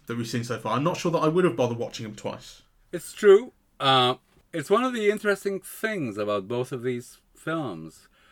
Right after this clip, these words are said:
Speaker 2: yeah, and particularly The Exorcist, that, um, you know, I find it both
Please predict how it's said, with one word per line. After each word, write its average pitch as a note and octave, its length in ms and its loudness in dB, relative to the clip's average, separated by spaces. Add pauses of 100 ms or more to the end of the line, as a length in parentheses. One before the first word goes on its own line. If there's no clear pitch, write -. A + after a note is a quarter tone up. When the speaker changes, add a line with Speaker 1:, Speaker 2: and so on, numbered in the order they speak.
(220)
Speaker 2:
yeah, A2 280 -4
and A2+ 120 -8
particularly C#3+ 640 -2
The B2+ 120 2
Exorcist, B2 720 -8 (440)
that, G2 600 0 (280)
um, F#2+ 640 -4 (840)
you A#2 140 -4
know, G2 400 -2
I G#2 100 -6
find C3+ 460 0
it A2 260 -6
both A2 640 -2